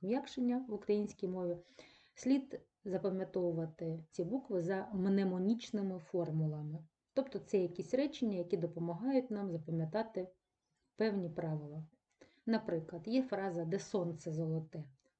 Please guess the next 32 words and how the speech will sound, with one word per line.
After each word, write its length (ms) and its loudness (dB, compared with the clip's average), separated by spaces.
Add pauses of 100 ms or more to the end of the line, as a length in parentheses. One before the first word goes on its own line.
Якщо 320 -2
ми 120 -2
з 20 0
вами 320 0 (280)
із 160 -6
цієї 260 2
фрази 380 -2
приберемо 600 0
букви, 420 0
які 400 -2 (880)
позначають 640 0
голосні 480 -2
звуки, 380 0 (100)
то 100 0
залишаться 560 0
ті 180 0
букви, 420 2
після 300 0
яких 340 -2
в 40 -6
українській 500 -2
мові 360 4 (180)
в 80 -20
кінці 380 4
слова 500 2 (100)
і 60 0
всередині 420 2
слова 280 -2
перед 220 -4
наступним 640 -2 (260)
твердим 460 2
приголосним 600 2